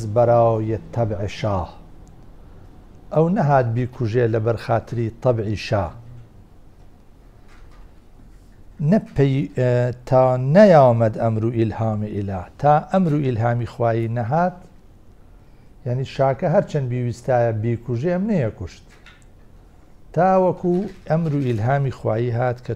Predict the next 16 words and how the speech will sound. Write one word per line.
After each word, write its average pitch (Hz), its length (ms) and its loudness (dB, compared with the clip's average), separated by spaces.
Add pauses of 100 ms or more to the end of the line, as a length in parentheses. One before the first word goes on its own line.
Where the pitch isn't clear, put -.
تۆ 131 160 -2
ئەبێ 107 200 -4
ئەم 120 160 -4
زەڕنگەرە 101 500 -6
بکوژی. - 380 -6 (2500)
ئەمرەکە 160 460 2
چی 202 120 -2
بوو؟ 139 280 -2 (800)
جا 143 180 6
نمونەش 165 360 2
بۆ 120 140 0
یانێتەوە، 107 360 -6
ئەڵێ: 139 220 -2
«لە 131 140 -2
سوورەی 120 360 -4
کەهفا 120 420 0